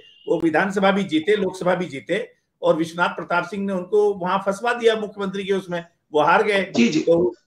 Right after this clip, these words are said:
Speaker 1: उनको गृह मंत्री बनना था, वो फिर उनके हिस्से में खाली उद्योग मंत्रालय आया एटी नाइन की सरकार में।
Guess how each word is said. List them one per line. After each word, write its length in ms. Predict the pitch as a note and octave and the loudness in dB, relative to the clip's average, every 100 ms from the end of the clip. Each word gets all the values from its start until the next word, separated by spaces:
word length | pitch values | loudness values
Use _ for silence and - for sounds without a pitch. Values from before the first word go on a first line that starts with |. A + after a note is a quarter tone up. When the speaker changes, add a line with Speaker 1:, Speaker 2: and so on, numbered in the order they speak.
| - | -4
Speaker 1:
उनको 260 | F3+ F3 D#3 | -2 0 2
गृह 220 | E3+ F3+ | 4 4
मंत्री 240 | F3+ G#3+ | 2 -2
बनना 280 | E3+ E3+ G3+ | -2 0 0
था, 160 | G3+ G3 | 0 0
वो 160 | E3 E3 | -2 -2
फिर 100 | D#3+ | -4
उनके 220 | E3 F3 | -2 -2
हिस्से 280 | C#3 - F3 | -2 -4 -6
में 140 | E3+ | -4
खाली 220 | D3+ D#3 | -2 0
उद्योग 280 | D#3 F#3+ G3+ | 2 2 0
मंत्रालय 340 | F#3+ G3 F#3+ | -2 0 2
आया 200 | F#3 F3+ | 2 2
एटी 220 | F3+ F3+ F3 | 0 -2 -6
नाइन 200 | E3+ E3+ | -4 -6
की 80 | |
सरकार 360 | D#3 D#3 C#3+ C3 | -8 -6 -6 -6
में। 80 | - | -10